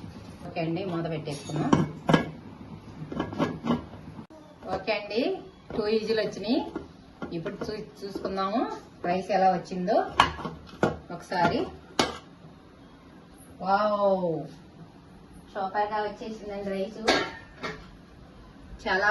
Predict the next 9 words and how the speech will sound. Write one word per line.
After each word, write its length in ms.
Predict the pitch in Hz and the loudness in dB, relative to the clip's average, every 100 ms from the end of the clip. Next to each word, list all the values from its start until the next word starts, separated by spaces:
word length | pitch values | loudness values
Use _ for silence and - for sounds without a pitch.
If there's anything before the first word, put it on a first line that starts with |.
| 208 | 6
బాగా 240 | 190 196 202 | 6 6 4
వచ్చేసింది 440 | 185 185 180 175 180 | 4 2 0 0 -2
చూసారా, 320 | 180 180 170 208 226 | 0 2 4 4 4
అదిగో 260 | 180 180 277 320 - - - - - - - - - - - - - - - - | 4 4 4 0 -10 -18 -20 -20 -20 -18 -18 -20 -18 -18 -16 -18 -20 -20 -4 0
చాలా 180 | 175 180 | 2 4
బాగా 140 | 175 180 | 4 4
వచ్చిందండి 380 | 170 - 180 180 170 | 0 0 0 2 0
రైస్ 180 | 170 185 | 0 0
అయితే, 160 | 175 | 2